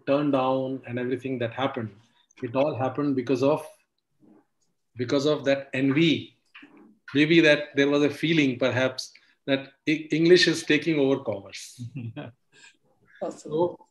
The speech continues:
Speaker 1: So
Speaker 2: Possible.
Speaker 1: this happens. But I still feel, my feeling is, uh, my feeling is very strong. And I have utilized literature in a very fruitful manner,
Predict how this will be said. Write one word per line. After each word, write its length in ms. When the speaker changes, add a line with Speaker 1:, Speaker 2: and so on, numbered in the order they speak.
Speaker 1:
So 60
Speaker 2:
Possible. 420
Speaker 1:
this 180
happens. 600
But 120
I 140
still 180
feel, 400
my 120
feeling 400
is, 140
uh, 120
my 80
feeling 240
is 120
very 240
strong. 500
And 580
I 140
have 300
utilized 800
literature 640
in 140
a 80
very 160
fruitful 580
manner, 260